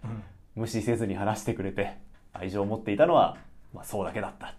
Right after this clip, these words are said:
Speaker 1: ていう。
Speaker 2: うん。
Speaker 1: <laughs> うんうん。だからやっぱ、ここでロキがソウを殺せば、
Speaker 2: うんうん。
Speaker 1: 役割というか、大きく運命は変わったと思うんですよね。
Speaker 2: あー、そうだね。
Speaker 1: うん。
Speaker 2: 確かに。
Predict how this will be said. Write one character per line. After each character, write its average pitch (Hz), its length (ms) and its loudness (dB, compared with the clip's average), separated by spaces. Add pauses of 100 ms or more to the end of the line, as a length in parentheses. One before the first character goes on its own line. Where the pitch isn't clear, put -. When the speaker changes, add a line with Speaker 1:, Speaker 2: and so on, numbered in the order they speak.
(960)
Speaker 1:
て 135 100 -2
い 101 300 -8
う。 110 40 -8 (180)
Speaker 2:
う 269 80 6
ん。 214 80 2
Speaker 1:
<laughs> - 0 -
う - 0 -
ん - 20 -6
う 254 100 -2
ん。 127 1120 -6 (840)
だ 220 120 4
か 240 80 8
ら 180 120 8
や 180 120 8
っ 196 60 -8
ぱ、 131 360 8 (340)
こ 233 160 -2
こ 285 100 -2
で 294 140 2
ロ 285 140 0
キ 294 160 -2
が 147 260 6
ソ 269 260 2
ウ 151 40 2
を 147 40 -6
殺 175 220 2
せ 123 100 2
ば、 127 380 2
Speaker 2:
う 127 60 -2
ん - 20 2
う 123 40 2
ん。 95 400 -4 (640)
Speaker 1:
役 175 280 0
割 220 220 4
と 156 80 0
い 131 140 2
う 127 80 -2
か、 107 420 -6
大 226 240 2
き - 120 -10
く 131 520 -2
運 214 280 -4
命 151 120 0
は 113 160 -4
変 165 100 -2
わ 202 60 0
っ 208 80 -6
た 208 80 0
と 208 80 -6
思 196 140 -4
う 147 40 -2
ん 113 40 -4
で - 40 -8
す 131 60 -12
よ 117 60 -10
ね。 147 140 -6
Speaker 2:
あ 139 480 12
ー、 139 40 -2
そ 165 160 10
う - 20 8
だ 95 120 8
ね。 120 360 4 (220)
Speaker 1:
う - 20 -8
ん。 110 220 -10 (360)
Speaker 2:
確 - 220 -8
か 110 140 2
に。 92 260 -4